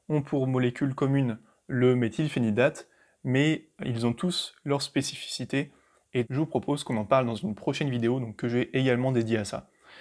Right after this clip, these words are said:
Donc si cette vidéo vous a plu, vous pouvez vous abonner à la chaîne YouTube pour être justement tenu au courant de toutes les nouvelles vidéos qui sortiront sur la chaîne YouTube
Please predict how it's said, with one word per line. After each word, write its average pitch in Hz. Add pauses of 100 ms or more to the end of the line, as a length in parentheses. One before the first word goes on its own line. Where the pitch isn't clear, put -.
(400)
Donc 113
si -
cette 170
vidéo 127
vous 117
a 107
plu, 170
vous 127
pouvez 139
vous 135
abonner 127
à 160
la 120
chaîne 139
YouTube 135
pour -
être -
justement 123
tenu 143
au 139
courant 147
de 123
toutes 175
les 165
nouvelles 123
vidéos 120
qui -
sortiront 120
sur -
la 117
chaîne 117
YouTube 131